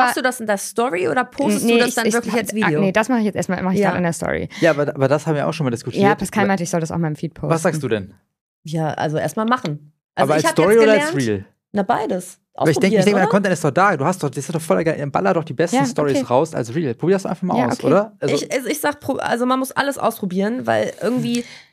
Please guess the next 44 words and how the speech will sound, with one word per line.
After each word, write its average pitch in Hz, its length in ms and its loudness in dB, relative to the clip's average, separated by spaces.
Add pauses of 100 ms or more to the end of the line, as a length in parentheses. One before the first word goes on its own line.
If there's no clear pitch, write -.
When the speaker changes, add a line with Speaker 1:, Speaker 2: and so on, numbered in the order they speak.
Speaker 1:
auf - 160 0
TikTok 311 320 -2
ist 262 140 -6
für 254 60 -6
mich 247 160 -4
wirklich, 262 420 -4
äh, - 100 -6 (560)
manche, 285 280 -2
ich 233 200 -4
hab 247 120 -4
ein 262 200 -2
Video, 262 220 -2
das 226 200 -4
hat, 226 120 -4
das 151 140 -8
ist - 140 -10
für 147 80 -8
mich 143 180 -6
richtig 151 240 -6
viel, 151 180 -4
ne? 165 140 0
Das 151 140 -2
ist 143 160 -10
gar 170 240 4
nichts. - 420 -6 (240)
Hat 180 160 -4
so 190 140 -4
fünftausend 190 720 -2
Views. 156 360 -2 (240)
Speaker 2:
Ja, 247 120 6
Speaker 1:
<laughs> 233 60 4
Speaker 2:
geil. 277 220 6
Speaker 1:
Ist 170 80 -2
gefreut. 160 440 0 (400)
So, 180 140 -6
also 143 100 -2
ich 151 140 -4
weiß, 165 180 -4
richtig 196 180 -2
beschissen, 185 360 -6
aber 165 200 0
ist, 180 160 -4
wie's 185 140 -6
ist. 196 320 -4